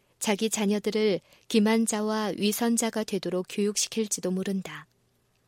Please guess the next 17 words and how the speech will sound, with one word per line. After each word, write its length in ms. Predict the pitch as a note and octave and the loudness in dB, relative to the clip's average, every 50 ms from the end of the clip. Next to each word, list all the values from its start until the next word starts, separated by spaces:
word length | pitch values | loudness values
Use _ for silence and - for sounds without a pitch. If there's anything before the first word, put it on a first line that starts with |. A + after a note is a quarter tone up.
| _ _ _ _ _ | _ _ _ _ _
이와 200 | - F#3+ G3 G3+ | 4 6 6 6
같이 300 | G3 G#3+ G#3+ - - - | 4 2 0 0 0 0
하여 400 | A3+ G3 G3 G3+ G3 G3 F#3+ E3+ - - _ _ _ _ | 0 0 0 0 0 0 0 -2 -2 -8 _ _ _ _
간직된 600 | - - G3+ G3+ G3 A3 - - - G#3+ A3 A3+ | -2 2 2 2 2 0 0 -2 -2 0 0 -2
품성의 560 | A3+ - B3+ B3+ B3 - B3+ A#3 A#3 A#3 A3+ - | -2 -2 -2 -2 0 0 0 2 2 0 0 -2
특질은 600 | - A#3 G3+ - - F#3+ F3 F#3 F#3+ G3 F#3 E3+ - _ _ _ _ _ _ | -6 -10 -8 -4 -4 -2 0 2 2 2 0 -2 -4 _ _ _ _ _ _
매우 340 | - F#3+ F#3+ G3+ G#3 G#3 G3+ | 0 2 4 4 4 4 4
완강하게 680 | - F#3 F#3+ G3 G3+ G#3+ G#3+ G#3+ A3+ A3+ A3 - A3+ | 2 2 2 2 2 2 0 2 0 0 2 0 0
되어서 540 | A3 - G#3 F#3 F3+ F#3 - - E3+ D3+ D3+ - _ _ _ _ _ _ _ _ _ _ _ _ _ | 0 0 -2 -4 -2 -4 -6 -8 -8 -10 -12 -14 _ _ _ _ _ _ _ _ _ _ _ _ _
거짓말을 580 | - - A3+ G#3+ A#3 B3 A#3+ B3 A#3+ C4 B3 A#3+ | 4 4 6 6 6 6 6 6 6 6 4 4
하는 200 | B3+ B3 A#3+ A#3 | 4 4 4 4
것은 560 | A3+ G#3+ G#3+ - - A#3+ A#3 A#3 A3 F3+ - - - - | 4 2 2 2 2 4 4 4 2 0 -2 -6 -4 0
호흡하는 460 | C#4 C4+ C4+ - - C4+ B3+ B3+ B3 | 2 2 2 2 0 0 0 0 2
것과 320 | A#3 G#3 G3+ - - G3 G3 | 2 0 0 0 -2 -2 -2
같이 680 | - F3+ F3 - - - - G3+ F#3 F#3 F3+ F3 - - | -2 -2 -4 -4 -4 0 2 2 2 2 2 0 -2 0
예사로워질 720 | - G3 G#3 G#3 - - A#3+ A#3 A3+ A3+ A3 - - G3+ F#3 | 2 2 2 4 2 2 2 2 2 2 2 0 0 -2 -2
것이다. 580 | - - F#3+ F#3+ - - - E3 D3+ D3 E3 | -2 0 2 4 4 2 0 -4 -10 -12 -14